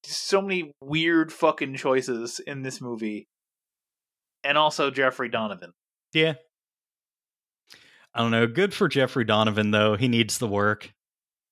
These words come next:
Speaker 1: He does. Since Burn Notice went off the air, he's been, uh, absent.
Speaker 2: Man. I,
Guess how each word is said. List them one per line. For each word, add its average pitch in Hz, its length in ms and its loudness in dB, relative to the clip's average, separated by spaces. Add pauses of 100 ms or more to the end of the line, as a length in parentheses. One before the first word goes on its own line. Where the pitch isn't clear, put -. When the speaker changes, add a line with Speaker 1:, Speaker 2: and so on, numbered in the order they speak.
(140)
Speaker 1:
He 135 80 -12
does. 127 420 2 (800)
Since 175 180 -4
Burn 170 260 2
Notice 147 240 0
went 151 120 -2
off 143 180 2
the 135 120 0
air, 131 120 2
he's 139 180 -4
been, 120 240 -8
uh, 95 320 -8 (580)
absent. 143 500 -4 (1400)
Speaker 2:
Man. 101 260 -12 (1300)
I, 156 360 0